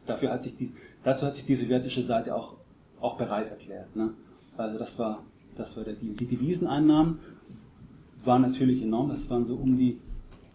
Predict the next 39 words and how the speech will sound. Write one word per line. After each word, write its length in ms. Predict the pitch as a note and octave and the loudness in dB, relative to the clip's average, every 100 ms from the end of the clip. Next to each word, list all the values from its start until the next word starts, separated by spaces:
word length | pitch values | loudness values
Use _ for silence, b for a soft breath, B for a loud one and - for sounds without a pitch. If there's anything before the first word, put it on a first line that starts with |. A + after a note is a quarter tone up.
| - | -2
ähm, 300 | A#2 A2 A2+ | 2 2 2
vier, 720 | - - C#3+ C#3 D#3 C#3+ C#3 | -4 -12 -2 6 10 10 8
vier 400 | - - - D3 | 0 -12 0 4
Milliarden, 760 | C3 A#2+ A2+ A#2 B2+ B2 A#2+ B2+ | 6 4 2 4 4 4 4 2
ähm, 300 | A2+ A2+ A2+ | -2 -2 2
Dollar 340 | B2 A#2 G2 | 2 2 -2
pro 200 | - A2 | -8 -4
Jahr 200 | G#2 G#2 | -2 -2
durch 220 | G#2 G#2+ | -4 -6
diese 200 | A#2+ A2+ | -6 -8
Pipeline, 420 | G#2 G#2+ G2+ G2+ | -8 -10 -10 -12
für 140 | - A#2+ | -10 -8
die 100 | A2+ | -6
Sowjetunion. 640 | A2 G#2+ G#2+ A2+ G2+ G2 - B B B B - | -6 -6 -6 -6 -8 -10 -14 B B B B -4
Und 140 | A#2 | -2
da 60 | A2 | -2
sagte 300 | A2 A2+ B2+ | -2 -2 2
man, 140 | B2 | 2
okay, 260 | - - C3+ | 2 -2 -2
also 240 | B2 A#2+ - - - | 0 -2 -2 -8 -8
ihr 200 | B2 B2+ | -6 -2
habt 280 | C3+ - - | -2 -4 -4
Einnahmen 480 | A#2 C3+ C#3+ C#3 B2 | 2 4 4 2 2
in 100 | A#2+ | 0
dieser 220 | B2+ B2 | 0 -2
Größenordnung, 720 | A#2+ B2+ C3+ - C3+ C3 B2+ | 0 0 2 2 2 4 2
dann 120 | A#2+ | 2
seid 240 | A#2 A#2 - | 0 -2 0
ihr 120 | B2+ | 2
auch 180 | B2 - | 2 -2
für 120 | - | -6
die 160 | A#2 A2 | -6 -2
Wartung 380 | A#2 A#2+ A#2 | 0 0 -2
und 100 | A#2 | -6
für 120 | - A2+ | -4 -4
den, 180 | A2 | -4
für 140 | A2 B2 | -4 -4
den 160 | G#2+ | -4
Bau 300 | G#2 A2 A2 | 0 0 0